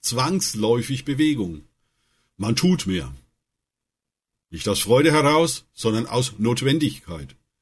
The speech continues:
Das Gebet wird länger, die Disziplin konsequenter, der Dienst intensiver. Nach außen wirkt alles engagiert, aber nach innen wächst der Druck.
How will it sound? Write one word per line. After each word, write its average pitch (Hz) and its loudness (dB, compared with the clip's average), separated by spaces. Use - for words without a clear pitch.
Das - -8
Gebet 107 0
wird 95 -2
länger, 139 2
die 101 -4
Disziplin 123 2
konsequenter, 120 0
der - 0
Dienst 147 2
intensiver. 147 0
Nach 113 -6
außen 175 0
wirkt 131 -2
alles 143 0
engagiert, 135 0
aber 104 -4
nach - -6
innen 123 2
wächst - -4
der 92 -6
Druck. 131 -6